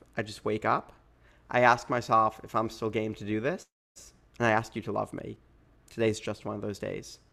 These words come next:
So I brought you to the most beautiful place that I know to potentially rival your beauty, to ask you, "Will you marry me?" And he said, "Maybe." Now, he said yes, um, and, uh, I will say we just got back from Italy.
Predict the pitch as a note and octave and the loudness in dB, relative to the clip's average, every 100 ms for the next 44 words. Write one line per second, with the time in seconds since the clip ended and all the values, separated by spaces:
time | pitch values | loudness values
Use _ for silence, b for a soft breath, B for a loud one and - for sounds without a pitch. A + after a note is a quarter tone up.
0 | _ b b - - A#2+ A2+ G#2+ G2+ A2+ | _ b b -6 8 10 10 8 4 0
1 | G#2 A#2 A2+ G#2 - A#2 A2+ G#2+ A2 G#2 | -8 -6 -6 -8 -4 -4 -2 -4 -2 -2
2 | - - G#2+ C#3 F3 F#2+ - D3 D3 - | -2 -2 4 4 4 2 0 -2 -6 -12
3 | - - A2 G#2+ A2 G#2 G#2+ F#2+ G#2 A2 | -8 -6 -2 -4 -4 -8 -8 -2 -2 -2
4 | G#2+ G#2+ A2 A2+ G#2+ G#2+ - G2 G#2 - | -2 -4 -4 -4 -4 -6 -6 -6 -6 -8
5 | G#2+ G#2+ G#2+ _ _ _ _ _ - A#2 | -8 -6 -8 _ _ _ _ _ 0 2
6 | A2 G#2+ G2+ F2 D2+ C2 - _ _ _ | 4 2 0 -2 -4 -10 -12 _ _ _
7 | _ _ _ - - G#2+ G#2 G#2+ A2 G2 | _ _ _ -20 -6 -6 -4 -2 0 -2
8 | - - _ b - - - b b _ | -6 -12 _ b -6 -6 -12 b b _
9 | C#3+ C3+ E3+ E3+ C#3+ C3+ - - - - | -4 6 8 12 10 10 4 -8 -2 8
10 | C3 B2+ C3 C3 - C3 C3 B2 B2+ C3 | 10 12 10 6 0 4 6 6 4 0
11 | - B2 A#2+ A#2 A#2 B B C3 C#3+ D3+ | 2 6 6 4 0 B B 8 10 8
12 | D3 C#3 B2 A#2+ B2 - B2 A#2+ - A#2+ | 8 4 4 0 -2 0 4 4 2 -4
13 | A#2 C#3 E3 | -2 -2 -4